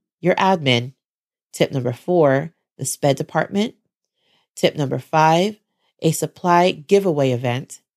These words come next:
Tip number six, asking for donations. Tip number seven, an Amazon wish list. Tip number eight,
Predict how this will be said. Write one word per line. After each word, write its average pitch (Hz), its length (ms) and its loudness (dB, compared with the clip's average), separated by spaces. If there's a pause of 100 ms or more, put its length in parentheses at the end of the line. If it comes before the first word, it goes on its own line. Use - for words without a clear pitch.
(380)
Tip - 220 0
number 131 240 -4
six, - 600 -2 (440)
asking 160 520 -2
for 151 180 -4
donations. 147 840 -2 (600)
Tip - 200 -2
number 127 180 -2
seven, 180 640 0 (300)
an 127 120 -2 (140)
Amazon 170 760 0
wish 139 300 0
list. 151 460 -2 (500)
Tip - 240 0
number 131 340 -4
eight, 185 400 2